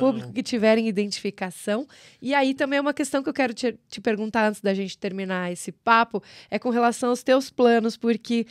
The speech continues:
você tem aí uma produtora, né, uma agência, uma produtora de conteúdo.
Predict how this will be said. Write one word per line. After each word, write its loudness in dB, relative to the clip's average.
você -2
tem 0
aí 4
uma -2
produtora, 0
né, -4
uma -6
agência, -4
uma -8
produtora -4
de -8
conteúdo. -6